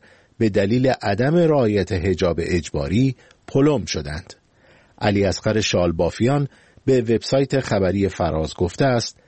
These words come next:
«علاوه بر تعلیق فعالیت هفده واحد یاد شده، تا کنون دویست و پنجاه و هشت مرکز گردشگری نیز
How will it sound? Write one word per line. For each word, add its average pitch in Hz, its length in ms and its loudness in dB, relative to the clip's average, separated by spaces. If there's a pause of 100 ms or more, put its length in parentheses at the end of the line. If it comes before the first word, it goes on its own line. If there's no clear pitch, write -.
(400)
«علاوه 160 400 2
بر 139 220 2
تعلیق 123 640 0
فعالیت 104 640 0
هفده 113 640 0
واحد 95 340 0
یاد 80 340 -2
شده، 143 400 0 (480)
تا 127 160 2
کنون 151 360 -2 (340)
دویست 127 380 0
و 151 60 4
پنجاه 104 380 0
و 92 40 0
هشت 143 320 -2
مرکز 123 400 -2
گردشگری 95 800 0
نیز 139 260 0